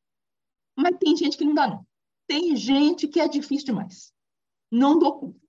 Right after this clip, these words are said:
Então, em relação a essas pessoas mais difíceis, tem uma frase que ajuda muito nesse processo. Ela diz assim, "Seja sempre gentil. Cada um está travando a sua própria batalha." Raramente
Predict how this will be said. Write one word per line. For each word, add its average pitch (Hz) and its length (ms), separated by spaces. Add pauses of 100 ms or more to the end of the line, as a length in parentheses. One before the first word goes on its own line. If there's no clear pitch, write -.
(1500)
Então, 415 200
em 453 120
relação 403 500
a 311 40
essas 294 220
pessoas 254 500
mais 294 400
difíceis, 214 800
tem 381 140
uma 370 180
frase 311 380
que 359 100
ajuda 320 340
muito 294 240
nesse 285 220
processo. 247 560 (380)
Ela 226 100
diz 208 160
assim, 208 420
"Seja 262 600
sempre - 580
gentil. 247 500 (600)
Cada 254 380
um 233 180
está 220 260
travando 208 540
a 196 40
sua 202 220
própria 175 320
batalha." 175 500 (920)
Raramente 294 840